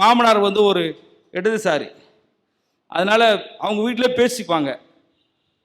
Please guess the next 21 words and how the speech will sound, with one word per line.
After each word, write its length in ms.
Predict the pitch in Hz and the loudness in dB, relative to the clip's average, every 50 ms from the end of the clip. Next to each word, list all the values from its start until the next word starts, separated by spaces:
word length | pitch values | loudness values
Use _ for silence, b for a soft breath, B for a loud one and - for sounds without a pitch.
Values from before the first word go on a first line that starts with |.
| _ - | _ -6
திலகம் 320 | 185 226 240 226 214 196 214 | -2 -2 -2 -2 -2 -2 -4
வீட்டுக்காரருக்கிட்ட 1000 | 233 - 226 185 208 202 190 190 190 190 202 214 220 214 208 196 180 - 202 196 190 180 - | -4 -6 -2 0 2 2 2 2 0 0 2 2 2 2 0 -2 -4 -6 -4 -4 -4 -4 -2
நம்ம, 280 | 165 170 175 160 175 - 160 165 | -2 -2 -2 0 -2 -2 0 -2
நம்ம 200 | 160 165 151 156 | -2 0 2 2
ஆளை 200 | 180 220 247 262 254 - | 4 4 4 2 0 -2
திட்டுதுன்னா 420 | - 226 190 - 254 247 247 254 262 262 - | -6 -8 -4 -2 -2 0 0 0 0 0 0
திலகம் 240 | 226 233 240 240 220 | 0 0 0 0 -2
வீட்டுக்காரருக்கு 460 | 220 226 196 208 202 175 185 180 160 | -2 -2 -2 -2 -2 -2 -2 0 0
அல்வா 180 | 165 185 214 220 - | 2 2 2 2 2
சாப்பிட்ற 240 | 202 185 175 175 180 180 185 | 2 0 0 -2 -2 0 2
மாதிரி 180 | 196 190 170 147 - - _ _ _ _ _ _ _ _ _ _ _ _ | 2 2 0 -2 -6 -14 _ _ _ _ _ _ _ _ _ _ _ _
விட 240 | 151 156 165 165 240 247 233 | -6 -4 -2 0 0 2 4
மாட்டாரு, 360 | 220 214 220 220 208 196 185 170 156 165 | 2 2 4 2 2 2 2 0 -2 -2
ஒவ்வொரு 220 | 185 202 208 202 196 196 | 0 2 2 2 2 4
ஊரா 140 | 208 220 240 233 208 202 | 4 4 6 6 6 4
ஏறி 180 | 202 196 202 196 185 | 4 2 2 2 2
இறங்கி 200 | 185 196 214 208 | 2 2 0 -4
பிரச்சனை 280 | - 196 - - 214 190 | -6 -6 -6 -6 -6 -4
பண்ணுவாருன்னு 400 | 185 180 175 175 175 175 175 - | -4 -2 0 0 0 -2 -2 -6
சொல்லுவாங்க. 340 | 160 147 147 143 131 135 135 170 | -8 -8 -6 -6 -8 -6 -4 -4
ஆனா 200 | 214 247 233 | -2 0 0